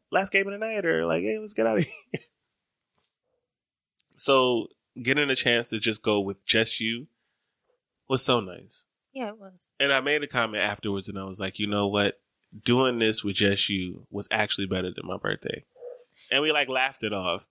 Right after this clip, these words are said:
Speaker 2: 'Cause I knew you was lying.
Speaker 1: Because you thought I was lying.
Speaker 2: Mm-hmm.
Speaker 1: But I just thought about it further. And I really actually genuinely enjoy spending time with you.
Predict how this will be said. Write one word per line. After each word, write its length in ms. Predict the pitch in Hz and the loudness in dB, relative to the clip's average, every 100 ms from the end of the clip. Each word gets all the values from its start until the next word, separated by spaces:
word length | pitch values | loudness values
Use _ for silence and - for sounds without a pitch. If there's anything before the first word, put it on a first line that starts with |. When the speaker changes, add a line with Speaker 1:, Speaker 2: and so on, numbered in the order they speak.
| - | -6
Speaker 2:
'Cause 100 | 202 | -2
I 80 | 185 | -2
knew 120 | 180 | -4
you 120 | 165 | -4
was 140 | 180 | -6
lying. 300 | 160 143 160 - _ - | -6 -8 -16 -20 _ -6
Speaker 1:
Because 260 | 117 123 104 | -2 0 0
you 60 | |
thought 220 | 104 117 | 2 2
I 80 | 104 | 2
was 140 | 92 87 | -6 -12
lying. 300 | 85 69 - _ _ _ _ _ _ - | -12 -12 -16 _ _ _ _ _ _ -4
Speaker 2:
Mm-hmm. 500 | 208 196 180 185 202 _ _ _ | 0 0 0 -4 -10 _ _ _
Speaker 1:
But 160 | 143 190 | 0 2
I 60 | 208 | 2
just 180 | 208 | 0
thought 180 | - 170 | 4 4
about 280 | 185 113 98 | 4 4 0
it 100 | 92 | -4
further. 380 | 101 92 90 90 _ - | -8 -10 -12 -14 _ 0
And 140 | 156 | 0
I 160 | 151 208 | 2 -2
really 340 | 180 175 151 | 0 0 2
actually 400 | 117 120 - 117 | 2 2 0 -8
genuinely 600 | 101 117 113 107 101 101 | -2 -2 0 -2 0 -2
enjoy 240 | 95 104 98 | 0 2 2
spending 280 | - 92 | 0 -6
time 220 | 90 87 87 | -4 -6 -6
with 120 | 82 | -12
you. 140 | 90 | -20